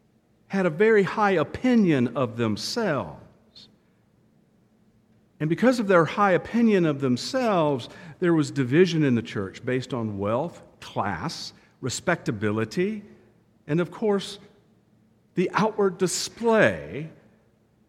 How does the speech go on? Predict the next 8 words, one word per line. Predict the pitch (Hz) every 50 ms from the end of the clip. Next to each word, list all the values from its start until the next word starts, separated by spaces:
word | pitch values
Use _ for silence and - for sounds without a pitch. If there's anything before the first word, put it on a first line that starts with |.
| _ _ _ -
of | - 147 151
the | 160
spiritual | - - - - - 226 233 233 226 226 226 208 208
expression | 202 - - - - 151 151 143 - - 160 151
of | 147 143
speaking | - - - - - - 208 208 202 - 208 202 196 196 190 190 190 - -
in | 160 147 151 147 143 147 147 139 -
tongues | - - - 254 202 113 82 - - - - - _ - - - - - -